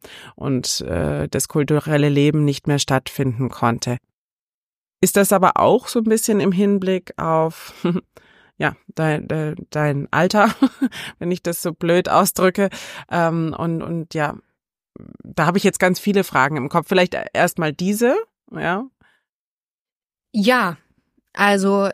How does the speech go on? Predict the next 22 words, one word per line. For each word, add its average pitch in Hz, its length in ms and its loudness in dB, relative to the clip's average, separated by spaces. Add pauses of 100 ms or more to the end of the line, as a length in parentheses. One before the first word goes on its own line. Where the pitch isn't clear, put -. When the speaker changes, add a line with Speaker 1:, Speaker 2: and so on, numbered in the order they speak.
Speaker 2:
es - 200 -4
fing 247 380 0
an, 214 380 0
dass 202 200 0
ich - 280 -4
mir 196 160 2
Gedanken 185 420 -2
gemacht 170 460 -4
habe, 170 560 0
will 180 260 0
ich - 220 -6
mein 170 160 -2
Leben 175 280 0
lang 170 460 -4
so 165 380 -4
arbeiten, 240 1080 -2
auch - 200 -4
für 190 180 4
Speaker 1:
Mhm. 202 40 2
Speaker 2:
so 196 200 2
wenig 196 320 -2
Geld? 233 480 -4